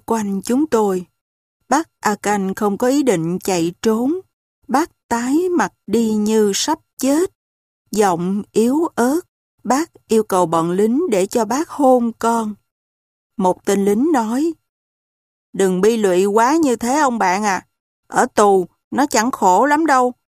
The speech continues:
Ở đó cũng có những người tốt đó." Chúng tôi quay lại, có bọn lính đi đến. Tôi chạy vội ra gọi hai anh con trai bác A Canh,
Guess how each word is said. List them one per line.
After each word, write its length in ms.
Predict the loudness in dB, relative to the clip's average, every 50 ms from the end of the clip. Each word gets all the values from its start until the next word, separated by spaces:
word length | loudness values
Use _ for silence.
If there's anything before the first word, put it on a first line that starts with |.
| _ _ _
Ở 180 | -2 0 2 4
đó 280 | 4 4 4 2 2
cũng 260 | 2 0 0 0 2 2
có 100 | 2 2
những 200 | 2 0 0 2
người 160 | 2 0 2
tốt 320 | 2 2 2 2 2 0
đó." 180 | -2 -2 -4 -4 -6 _ _ _ _ _ _ _ _ _ _ _ _ _ _ _ _ _
Chúng 240 | 0 0 2 0 0
tôi 360 | 2 0 2 2 2 0 -2
quay 420 | -2 -4 -2 -2 -2 -4 -6 -6
lại, 420 | -4 -4 -4 -4 -4 -4 -4 -6 -8 _ _ _ _ _
có 120 | -2 0 2
bọn 200 | 2 0 0 0
lính 460 | 0 0 0 0 0 0 -2 -2 -2
đi 160 | -2 -2 -2
đến. 340 | 0 -2 -2 0 -2 -4 -4 -6 -8 _ _ _ _ _ _ _ _
Tôi 140 | -2 -2 -2
chạy 260 | -2 -2 -2 -2 -2
vội 360 | -4 -2 0 0 2 2 0
ra 180 | 0 -2 -4 -2
gọi 340 | -2 -2 -2 0 0 -2 -2
hai 220 | -4 -4 -4 -2
anh 200 | -2 -2 -4 -2
con 220 | -2 -2 -4 -2 -4
trai 280 | -4 -6 -4 -4 -4
bác 200 | -4 -4 -6 -6 _ _ _
A 200 | -6 -6 -6 -6
Canh, 360 | -4 -4 -4 -4 -2 -4 -6